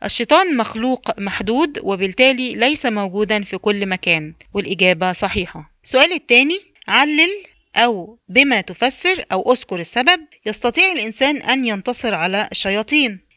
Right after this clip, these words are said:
الإجابة، لأنها حقيقة كتابية وإيمانية تؤمن بها الكنيسة وموجودة في الكتاب المقدس، فالله له سلطان على الشياطين، ونحن نستطيع أن ننتصر بمعونة الله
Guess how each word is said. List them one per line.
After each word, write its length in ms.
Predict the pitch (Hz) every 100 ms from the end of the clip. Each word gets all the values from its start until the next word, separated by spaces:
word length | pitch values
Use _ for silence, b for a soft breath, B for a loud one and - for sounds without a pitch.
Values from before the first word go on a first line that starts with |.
| -
الإجابة، 600 | 185 175 185 196 247 311 - _
لأنها 500 | 185 196 226 339 339
حقيقة 520 | 240 226 - 285 208
كتابية 680 | 180 185 180 175 240 302 359 226
وإيمانية 1120 | 220 - 269 233 185 175 202 247 330 370 _ _
تؤمن 360 | 311 254 214 190
بها 200 | 226 226
الكنيسة 640 | 190 - 202 262 277 311
وموجودة 580 | 226 202 202 190 285 214
في 100 | 196
الكتاب 380 | 180 180 220 196
المقدس، 680 | 180 170 - 269 339 339 - _
فالله 380 | 175 214 294 330
له 220 | 277 269
سلطان 440 | 240 208 185 240 214
على 200 | 190 196
الشياطين، 760 | - 175 170 - 247 349 349 - -
ونحن 500 | 220 302 302 269 214
نستطيع 680 | 202 - 196 - 277 214 180
أن 180 | 226 233
ننتصر 560 | 202 190 262 277 233 190
بمعونة 600 | 185 185 185 247 240 196 196
الله 420 | 185 214 311